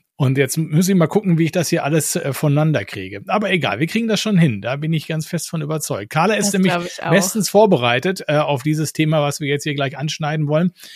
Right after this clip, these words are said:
Speaker 1: weil sie hat mir schon ganz viele Fotos geschickt von Pflanzen und, äh, das ist, äh, da hast du, da hast du ja wirklich, da hast du schon wieder einiges rausgesucht.
Speaker 2: <laughs>
Speaker 1: Wir
Speaker 2: Ja,
Speaker 1: wollen
Speaker 2: vor
Speaker 1: uns
Speaker 2: allem
Speaker 1: nämlich um
Speaker 2: einiges
Speaker 1: die F-
Speaker 2: rausgesucht, was, was wir so auch noch nie richtig besprochen haben an
Speaker 1: Das stimmt.
Speaker 2: Pflanzen.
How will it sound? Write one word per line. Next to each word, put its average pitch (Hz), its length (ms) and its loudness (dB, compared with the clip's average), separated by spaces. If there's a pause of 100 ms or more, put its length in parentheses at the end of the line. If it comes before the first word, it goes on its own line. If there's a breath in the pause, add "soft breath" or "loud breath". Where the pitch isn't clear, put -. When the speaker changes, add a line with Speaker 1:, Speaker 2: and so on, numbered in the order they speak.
(280 loud breath)
Speaker 1:
weil 139 400 0
sie 143 100 0
hat 156 80 -2
mir 156 80 -4
schon 151 160 -2
ganz 160 160 -2
viele 156 220 0
Fotos 202 420 -2
geschickt - 340 -4
von 139 200 -4
Pflanzen 170 600 0
und, 156 360 -2
äh, 139 200 -8
das 139 220 -4
ist, 156 260 -8
äh, 135 300 -2 (200)
da 139 200 -4
hast 147 220 -2
du, 131 200 0
da 123 140 -2
hast 143 160 -2
du 135 60 -4
ja 120 160 -6
wirklich, - 520 -10
da 147 120 -12
hast 117 120 -8
du 131 80 -2
schon 117 140 -6
wieder 113 300 -4
einiges 127 440 -2
rausgesucht. 107 460 -10 (140)
Speaker 2:
<laughs> - 0 -
Speaker 1:
Wir - 1120 -2
Speaker 2:
Ja, 123 40 0
Speaker 1:
wollen 156 120 6
Speaker 2:
vor - 0 -
Speaker 1:
uns 185 100 4
Speaker 2:
allem 220 120 2
Speaker 1:
nämlich 170 80 6
um 240 160 4
Speaker 2:
einiges 262 160 2
Speaker 1:
die 160 60 2
F- - 140 -4
Speaker 2:
rausgesucht, 254 680 0
was, 233 380 -2
was - 260 -6
wir 233 240 2
so 233 260 0
auch - 260 -8
noch 226 160 -6
nie 262 220 -2
richtig - 360 -10
besprochen 262 480 -2
haben 190 300 2
an - 60 0
Speaker 1:
Das 208 100 0
stimmt. 226 160 4
Speaker 2:
Pflanzen. 196 400 0